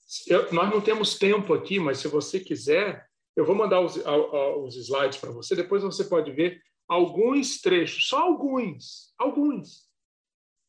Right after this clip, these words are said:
que, que, que, que ensinam isso, a começar por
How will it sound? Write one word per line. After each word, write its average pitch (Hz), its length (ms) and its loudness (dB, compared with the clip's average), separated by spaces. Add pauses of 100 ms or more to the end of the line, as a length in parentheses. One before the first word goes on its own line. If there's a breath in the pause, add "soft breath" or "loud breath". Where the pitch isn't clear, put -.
(920)
que, 190 180 -8
que, 202 220 -8
que, 196 400 -8
que 202 260 -2
ensinam 196 500 -2
isso, - 360 -4 (240 soft breath)
a 196 100 -2
começar 226 760 -2
por 247 320 -2